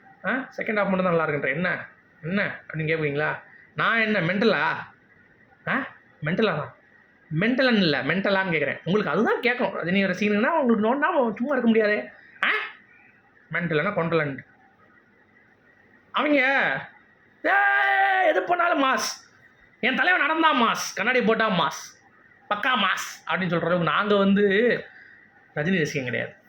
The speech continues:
We are கமல் சார் ஃபேன்ஸ். நாங்க வந்து கமல் சார் வந்து எங்களை படம் வேற லெவல்ல எங்களை வந்து டியூன் பண்ணியிருக்காப்புல அப்படிங்கிறப்ப நாங்க வந்து சும்படிக்க மாட்டோம். உங்களை மாதிரி பட்டா செம்ம, வா, ஊ, இந்த மாதிரி சொல்ல மாட்டோம். இந்த படம் ஃபர்ஸ்ட் ஹாஃப் வந்து பார்த்தீங்கன்னா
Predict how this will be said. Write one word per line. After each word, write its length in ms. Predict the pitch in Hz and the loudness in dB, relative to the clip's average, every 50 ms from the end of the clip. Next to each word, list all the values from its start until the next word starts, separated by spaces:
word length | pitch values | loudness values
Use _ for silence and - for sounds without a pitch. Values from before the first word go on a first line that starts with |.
| _ _ _ _ _ _ _ _ _ _ _ _ - - | _ _ _ _ _ _ _ _ _ _ _ _ -12 -8
We 20 | 156 | -4
are 280 | 160 160 165 156 156 | -4 -2 -2 -2 -2
கமல் 120 | 165 175 180 | 0 0 0
சார் 180 | 175 - 165 | 0 -2 -4
ஃபேன்ஸ். 580 | - - - - - - - - - - - _ _ _ _ _ _ _ _ _ _ - - | -6 -8 -12 -18 -20 -20 -20 -20 -20 -20 -20 _ _ _ _ _ _ _ _ _ _ -8 -4
நாங்க 340 | - 233 233 254 247 233 214 | 0 0 0 2 2 2 4
வந்து 360 | 208 196 190 190 196 220 226 226 | 4 4 4 4 2 2 0 0
கமல் 340 | - 180 175 180 185 202 202 | 0 0 0 0 0 0 0
சார் 240 | 185 196 202 196 180 | 2 2 2 2 4
வந்து 220 | 180 190 220 240 | 2 2 2 2
எங்களை 220 | 233 202 196 185 - | 2 2 0 0 0
படம் 380 | 190 190 214 226 220 208 - - - _ _ - | 0 0 2 2 0 0 -4 -10 -20 _ _ -4
வேற 220 | 175 202 247 262 | -2 0 0 2
லெவல்ல 280 | 262 269 269 302 302 285 | 2 2 4 4 4 2
எங்களை 260 | 269 240 214 208 202 | 2 2 2 2 2
வந்து 200 | 196 196 202 208 | 2 2 2 0
டியூன் 220 | 214 214 208 196 | 0 2 2 2
பண்ணியிருக்காப்புல 320 | 185 180 170 160 160 156 170 | 2 2 2 0 0 0 0
அப்படிங்கிறப்ப 600 | 156 147 151 170 175 165 156 156 - - - - - - - - - - - - - _ | -2 -2 -2 -2 -2 0 -2 -2 -4 -6 -8 -10 -12 -18 -20 -20 -20 -20 -20 -20 -12 _
நாங்க 380 | 170 185 247 302 330 320 285 240 | -2 0 0 2 2 2 2 2
வந்து 220 | 240 233 233 220 | 4 4 4 4
சும்படிக்க 400 | - 220 208 208 202 190 170 160 | 2 2 2 2 2 2 0 0
மாட்டோம். 200 | 143 139 - 151 | -2 -4 -4 -4
உங்களை 200 | 139 151 156 151 | -4 -4 -2 -2
மாதிரி 220 | 151 156 143 143 | -2 -2 -2 -2
பட்டா 240 | - 170 175 254 233 - - | -4 -4 -2 -4 -4 -4 -6
செம்ம, 180 | - - 320 | -6 -6 -2
வா, 340 | 339 339 269 226 226 269 - | 0 2 2 2 2 2 2
ஊ, 600 | - - - 440 494 605 679 - 339 330 554 - | 0 4 6 6 8 8 8 8 10 10 8 8
இந்த 300 | - - - 220 202 214 | 6 4 0 0 2 2
மாதிரி 100 | 220 214 | 2 2
சொல்ல 160 | 180 190 196 | 2 2 2
மாட்டோம். 360 | 190 180 170 156 196 254 - - - - - - - - _ | 2 2 2 0 -2 -4 -4 -6 -12 -20 -20 -20 -20 -20 _
இந்த 140 | - 151 151 | -14 -14 -10
படம் 340 | - - 208 277 330 339 233 | -6 -2 -2 0 0 0 -2
ஃபர்ஸ்ட் 240 | 196 180 - - 277 | -2 -2 0 2 2
ஹாஃப் 120 | 269 226 | 2 4
வந்து 280 | 226 226 226 214 208 196 | 4 4 4 4 4 2
பார்த்தீங்கன்னா 360 | 175 180 180 202 247 294 | 2 0 0 0 -2 -4